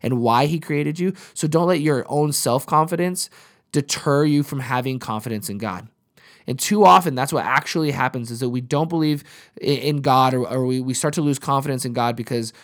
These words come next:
we're losing confidence in ourselves. But God wants you to have so much confidence in yourself, and through that, have so much confidence in him, because he made you exactly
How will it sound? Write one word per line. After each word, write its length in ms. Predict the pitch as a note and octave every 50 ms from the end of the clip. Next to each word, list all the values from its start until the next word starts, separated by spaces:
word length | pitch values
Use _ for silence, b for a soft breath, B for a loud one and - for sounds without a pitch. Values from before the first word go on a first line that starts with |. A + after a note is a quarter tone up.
| B B
we're 140 | - C3 C3+
losing 300 | C3+ C#3 C3+ B2+ C#3 B2
confidence 500 | - C3+ B2 B2 B2 B2+ B2+ A#2+ A#2 -
in 80 | B2 A2
ourselves. 640 | G#2 A2+ - - B2 A2 G#2 G2+ G2 - - - b b b b b b b b
But 120 | - D#3 C#3+
God 200 | D3+ D3+ E3 F3
wants 160 | F3+ F3 F3
you 60 | E3
to 40 | C3+
have 80 | B2+
so 280 | - - - E3+ D#3+ E3
much 180 | D#3 D3 - -
confidence 480 | - D3 D3 C#3 - C3 B2 A#2 -
in 80 | B2 A#2
yourself, 480 | A#2 A#2 A2+ - D3 B2+ A#2 A2+ -
and 180 | - - A#2+ A#2
through 360 | - - - D3+ D#3+ D#3+ D3
that, 320 | C3+ A#2 A2 G#2 - - B B B B B
have 140 | - C3 -
so 160 | - D#3+ D#3
much 200 | D3+ D3+ - -
confidence 440 | - D3 C3+ C3+ D3 C3+ B2+ A#2+ -
in 100 | A#2 A#2+
him, 160 | B2+ B2+ A2+
because 240 | A2+ A2 B2 A2+ -
he 180 | - - C3+
made 260 | B2+ B2+ C3+ C3+ B2+ C3
you 160 | B2+ A#2+ A#2 B B B B
exactly 960 | - A#2 B2 A#2+ A#2 A2+ A#2 A#2+ C3 C3+ C#3+ C#3+ - - B2+ A#2 G2+ F#2+ G2